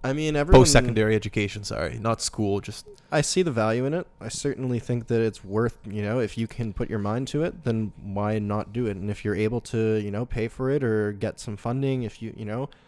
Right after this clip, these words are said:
Speaker 1: why not learn more? The way
Speaker 2: Mm-hmm.
Speaker 1: I, I'd love to be able to go to school my whole life,
Speaker 2: Mm-hmm.
Speaker 1: but it's also not practical 'cause I gotta make the money to pay for the school and all that. But, I mean, I also know people that don't go to school, they're, that dropped out of school, and they're doing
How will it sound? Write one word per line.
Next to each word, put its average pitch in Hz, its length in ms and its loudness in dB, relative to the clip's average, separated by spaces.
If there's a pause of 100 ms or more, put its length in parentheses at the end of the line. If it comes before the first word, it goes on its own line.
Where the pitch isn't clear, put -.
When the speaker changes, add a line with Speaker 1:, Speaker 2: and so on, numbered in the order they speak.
(440)
Speaker 1:
why 113 300 -2
not 120 220 -2
learn 110 200 -2
more? 92 280 -6
The 117 80 -2
way 117 120 2
Speaker 2:
Mm-hmm. 113 320 0 (280)
Speaker 1:
I, 127 40 -2
I'd 117 80 -2
love 131 160 0
to - 100 -12
be 117 100 0
able 104 140 0
to - 80 -10
go 110 120 -2
to 101 80 -4
school 113 220 -6
my 101 120 -4
whole 104 200 -6
life, 110 400 -4
Speaker 2:
Mm-hmm. 110 180 -4 (260)
Speaker 1:
but 107 160 0
it's 107 160 -2
also 117 300 -4
not 117 180 -4
practical 139 460 -4
'cause 104 140 -6
I 104 60 0
gotta 107 180 0
make 104 180 -2
the 104 60 -6
money 101 180 -2
to 113 80 -4
pay 151 200 0
for 117 120 -8
the 98 80 -4
school 110 300 -6
and 107 100 -4
all 107 120 -2
that. 135 260 0 (880)
But, 110 320 2 (100)
I 123 80 -2
mean, 123 200 2
I 123 100 4
also 131 240 2
know 135 120 4
people 139 280 2
that 120 160 4
don't 120 160 4
go 120 140 2
to 113 60 2
school, 139 360 4
they're, 107 240 4
that 104 140 0
dropped 113 280 0
out 135 120 2
of 143 60 2
school, 160 280 0
and 120 140 0
they're 113 100 4
doing 113 400 0